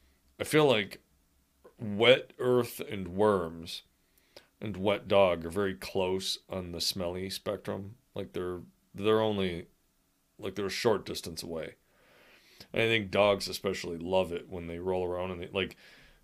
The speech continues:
my sister, <clears throat> not, uh, Patch, but she had this other dog, Hank.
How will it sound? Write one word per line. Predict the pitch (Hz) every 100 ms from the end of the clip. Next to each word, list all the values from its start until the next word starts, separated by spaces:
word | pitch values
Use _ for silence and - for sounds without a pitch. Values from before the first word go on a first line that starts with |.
| -
my |
sister, | 104 127 123 107 101 - - - - 139
<clears throat> | 98 -
not, | 110 110 107 - -
uh, | 95 87 85
Patch, | - 110 101 92 -
but | - 95
she | -
had | 98 87
this | 85
other | 101
dog, | 92 85 85
Hank. | - - 98 87 82